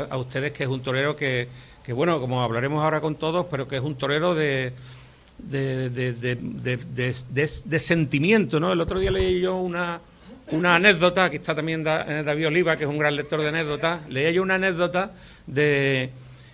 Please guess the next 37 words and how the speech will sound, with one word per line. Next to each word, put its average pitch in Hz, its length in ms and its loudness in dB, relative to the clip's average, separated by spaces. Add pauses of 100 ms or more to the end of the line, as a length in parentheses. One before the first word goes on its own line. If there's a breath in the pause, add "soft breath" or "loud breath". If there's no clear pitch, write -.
de, 139 480 2
de 135 320 -2
que 135 500 0
de, 131 100 0
le 127 60 2
preguntaban 131 480 2
a 185 60 6
Rafael, 175 600 0
mm, 175 540 -6
Gómez 175 340 -2
Ortega, 185 440 0
pero 151 420 -2 (640)
no 156 180 4
el 202 80 4
gallo, 143 320 6
sino 117 420 -4
el, 117 340 -4 (100)
el 113 320 -8
sobrino, 156 440 0
que 139 60 -4
fue 147 140 -4
matador 165 260 -2
de 170 60 -2
toros 156 260 -6 (220)
después 151 240 -2
de 156 40 2
la 156 80 2
Guerra 156 180 -2
Civil. 156 340 -4 (540 loud breath)
Le 131 120 0
preguntaban 127 440 2
si 190 140 -2
se 180 160 2
toreaba 143 380 4
por 165 120 4
dinero 147 460 2 (380 loud breath)
y, 117 640 -2